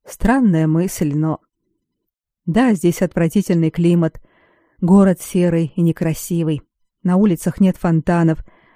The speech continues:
а девицы носят длинные юбки. А ещё здесь нет банков, зато полно всякой нечисти. И никакого тебе моста поцелуев со свежими устрицами и фокаччей.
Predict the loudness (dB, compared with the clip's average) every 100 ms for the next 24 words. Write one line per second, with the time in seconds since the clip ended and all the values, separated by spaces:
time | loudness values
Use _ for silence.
0 | _ _ _ -6 0 2 2 0 0 2
1 | 0 -2 -2 0 2 2 0 -2 -6 -6
2 | -12 -14 _ _ _ _ _ _ _ -6
3 | 0 0 2 2 2 0 2 0 0 -2
4 | 0 0 -2 -6 -8 _ _ _ _ -2
5 | 0 0 0 2 0 0 -4 -2 0 0
6 | -2 -6 -14 -14 -18 _ _ _ _ _
7 | _ _ 4 4 4 0 0 0 0 0
8 | 0 0 -4 -4 -4 -2 0 2 0 0
9 | -4 -4 -2 0 0 0 0 -2 -6 -4
10 | 0 0 -2 -6 -6 -6 -4 -4 -4 -8
11 | -10